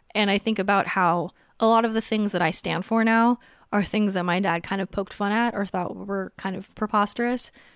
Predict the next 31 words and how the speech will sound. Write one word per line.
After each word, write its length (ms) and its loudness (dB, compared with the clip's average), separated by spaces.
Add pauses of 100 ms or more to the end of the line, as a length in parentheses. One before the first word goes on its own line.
(140)
Like, 140 -2
I 80 4
am 260 2
the 80 0
person 460 -4
who's, 280 -2
like, 260 -10
the 120 -2
vegan 580 -2 (160)
and 340 -6
I'm 100 -2
not 200 -2
religious 640 -2 (340)
and 160 0
I'm 220 0
into 340 0
all 140 0
these 200 -2
witchy 360 -2
things. 680 -10 (680)
And 640 0 (800)
I 120 4
just 280 -2
think 220 0
it's 140 -4
funny, 260 2
and 100 2
I, 140 0
I'd 180 0
be 120 -2
interested 540 -2